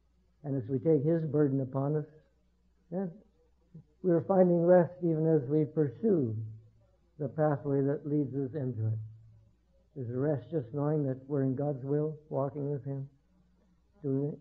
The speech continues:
doing what he wants us to do. Even in that, there's a rest. Because we learn from him. You say, "How could it be said that Jesus'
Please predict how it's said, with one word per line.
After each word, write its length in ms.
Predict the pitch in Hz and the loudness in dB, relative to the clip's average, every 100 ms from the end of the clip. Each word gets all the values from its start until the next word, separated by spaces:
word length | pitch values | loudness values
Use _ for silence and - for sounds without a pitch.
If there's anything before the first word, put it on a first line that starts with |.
| 135 | -4
doing 240 | 135 139 | 0 0
what 100 | 135 | 0
he 80 | 135 | 0
wants 320 | 135 135 131 | -2 -4 -6
us 80 | 139 110 | -14 -14
to 80 | 151 | -12
do. 240 | 123 131 131 - _ _ _ _ - | -8 -8 -8 -14 _ _ _ _ -4
Even 320 | 196 202 202 | 0 2 2
in 180 | 190 180 | 0 -4
that, 280 | 165 135 - _ _ 226 - _ _ _ _ - | -6 -8 -14 _ _ -20 -20 _ _ _ _ -14
there's 180 | 180 202 | -12 -10
a 80 | |
rest. 260 | 190 202 143 110 - _ _ _ _ _ _ _ _ _ _ _ _ - | -10 -10 -12 -16 -20 _ _ _ _ _ _ _ _ _ _ _ _ -12
Because 280 | 127 156 151 | 4 6 8
we 120 | 151 | 8
learn 300 | 151 165 175 170 | 10 10 8 4
from 240 | 165 160 | 2 4
him. 340 | 156 123 107 - - _ _ _ _ _ _ _ _ 208 _ _ _ _ _ _ _ - | 2 0 -4 -10 -18 _ _ _ _ _ _ _ _ _ _ _ _ _ _ _ _ -8
You 120 | 160 | 0
say, 180 | 180 156 | 2 4
"How 180 | 185 | 4
could 220 | 196 196 165 | 2 2 0
it 100 | 143 | 0
be 160 | 147 110 | -4 0
said 300 | 165 143 117 | 0 0 -2
that 260 | 123 107 | -4 -4
Jesus' 400 | 156 151 123 127 | -4 -4 -4 -6